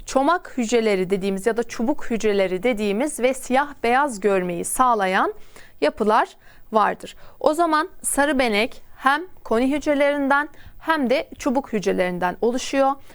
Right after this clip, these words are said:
Koni hücreleri kırmızı, yeşil ve mavi rengi algılayan, renkli kısım, yani renkli görüntüyü algılayan kısımlar, reseptörler. Çubuk hücreleri ise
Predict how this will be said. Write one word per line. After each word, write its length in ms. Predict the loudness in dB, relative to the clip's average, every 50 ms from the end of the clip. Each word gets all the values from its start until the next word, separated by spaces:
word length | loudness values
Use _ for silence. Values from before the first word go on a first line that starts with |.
| -18 -14
Koni 240 | -2 0 2 2 2
hücreleri 720 | 2 0 0 0 0 2 2 2 2 2 2 0 0 -4 -8
kırmızı, 640 | -2 0 0 2 2 2 0 2 2 0 0 0 0 0
yeşil 480 | 0 0 0 0 -2 -2 -2 0 0
ve 160 | 2 2 2
mavi 480 | 0 0 0 2 2 2 2 0 0 0
rengi 300 | 0 0 2 2 2 2
algılayan, 600 | 2 2 2 0 0 2 2 4 4 2 0 -2 -6 -12 -14 -4 0
renkli 340 | 0 0 0 -2 -2 -4 -4
kısım, 440 | -4 -8 -6 -4 -2 -2 0 -2 0 2
yani 280 | 2 2 2 2 2
renkli 460 | 2 2 0 0 -2 0 0 0 0 2
görüntüyü 460 | 0 0 2 2 0 -2 -2 0 2
algılayan 560 | 2 4 2 2 2 0 0 2 2 2 0 -2
kısımlar, 640 | -4 -8 -8 -6 -4 0 2 2 2 0 -2 -2
reseptörler. 720 | -2 0 0 2 0 0 0 0 0 2 2 4 2 2 0 -2 -8 -16 -20 -20 -20 -20 -20 -20 -20 -18 -8
Çubuk 340 | -4 0 0 0 0 0 -2
hücreleri 420 | 0 2 2 2 2 2 2 2
ise 400 | 0 -2 -2 0 0 0 0 -2